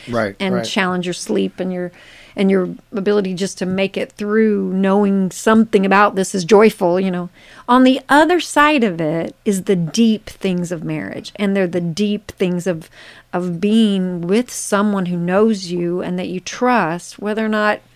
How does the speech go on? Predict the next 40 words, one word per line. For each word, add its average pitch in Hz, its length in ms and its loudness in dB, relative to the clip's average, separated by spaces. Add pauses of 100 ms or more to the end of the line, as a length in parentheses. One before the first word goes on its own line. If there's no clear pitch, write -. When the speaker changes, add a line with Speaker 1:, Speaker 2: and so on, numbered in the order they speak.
(200)
Speaker 2:
communication's 254 720 -2
gotten 226 260 2
any 190 160 0
better, 175 340 -2
which 190 380 -8 (240)
we 190 160 -4
would 180 140 -8
probably 185 200 -2
<laughs> - 120 -10
say - 180 0 (220)
has 381 160 -2
gotten 240 260 4
worse 262 400 4
in 262 80 2
some - 260 2
ways, 196 220 2
'cause 311 320 -4
you 233 80 -2
can't 247 200 6
hear 330 120 8
each 359 160 6
other 214 160 8
as 208 100 6
Speaker 1:
Yeah, 302 300 6
Speaker 2:
well. - 160 6
Speaker 1:
you 131 60 -2
can't 139 260 4
hear 139 160 6
you, 135 140 8
and, 123 380 2
Speaker 2:
<laughs> - 0 -
And 440 120 6
Speaker 1:
uh, - 420 4
and 113 120 0
then 127 140 4
I 117 100 4
can't 113 260 0
talk. 127 200 6
Speaker 2:
And 254 120 6
can't, 269 240 6